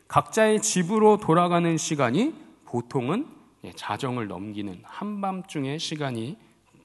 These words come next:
되게 됩니다. 자, 그러다 보니까 이때에 각 가정의 종들은요, 주인에게 문을 열어주기 위해서 잠을 자지 않고 기다리고 있어야만 합니다. 그것이 종들의, 예,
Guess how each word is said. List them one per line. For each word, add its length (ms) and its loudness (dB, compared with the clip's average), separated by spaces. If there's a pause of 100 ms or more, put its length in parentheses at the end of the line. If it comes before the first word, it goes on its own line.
(280)
되게 240 -8
됩니다. 420 -12 (360)
자, 120 -8
그러다 340 4
보니까 720 2 (480)
이때에 800 2
각 380 4
가정의 720 2 (160)
종들은요, 960 2 (540)
주인에게 800 0
문을 480 0
열어주기 560 -2
위해서 840 -2
잠을 400 0
자지 260 0
않고 460 -2
기다리고 960 -2 (180)
있어야만 760 -2
합니다. 420 -8
그것이 460 -4
종들의, 680 -2 (420)
예, 200 -20